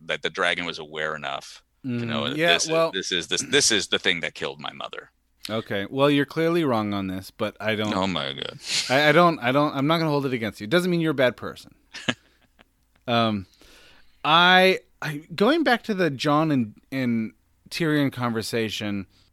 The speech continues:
Speaker 2: So Tyrion says if she truly believes that she's the only one that can create this better world, wouldn't you kill anyone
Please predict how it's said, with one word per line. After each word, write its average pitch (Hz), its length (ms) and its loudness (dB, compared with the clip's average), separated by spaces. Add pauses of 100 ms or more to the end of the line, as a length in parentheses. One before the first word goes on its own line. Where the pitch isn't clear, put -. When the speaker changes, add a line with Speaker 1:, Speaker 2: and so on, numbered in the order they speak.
(140)
Speaker 2:
So 190 200 2
Tyrion 277 520 0
says 160 640 -2
if - 220 -2
she 185 220 -2
truly 254 400 -2
believes 139 680 0
that 117 200 -8
she's 180 300 -2
the 160 80 -4
only 143 220 2
one 127 160 2
that 117 80 -2
can 117 240 -6
create 117 340 -4
this 104 200 -6
better 110 280 0
world, 92 640 -6 (1000)
wouldn't 156 400 4
you 160 260 0
kill 165 440 0
anyone 113 800 0